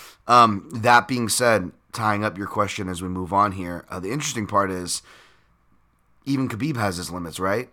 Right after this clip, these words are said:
Um, even he's gonna tire, uh, which is why even in fights where he was dominating against strikers like Edson Barboza or Conor McGregor,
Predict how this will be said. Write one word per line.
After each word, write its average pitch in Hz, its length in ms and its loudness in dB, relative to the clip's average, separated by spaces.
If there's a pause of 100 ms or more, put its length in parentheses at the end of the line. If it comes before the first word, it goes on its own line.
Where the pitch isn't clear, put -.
Um, 90 200 -6
even 107 200 -4
he's 113 180 -4
gonna 101 160 -6
tire, 82 520 -8
uh, 92 140 -4
which 92 200 -6
is 98 140 -6
why 104 340 6
even 104 260 -4
in 98 100 -4
fights 98 300 -4
where 95 160 -4
he 95 140 -8
was 85 140 -8
dominating 95 520 0
against 85 260 -10
strikers 98 500 -2
like 90 100 -8
Edson 92 220 -8
Barboza 92 440 -2
or 85 60 -8
Conor 92 320 -6
McGregor, 90 420 -8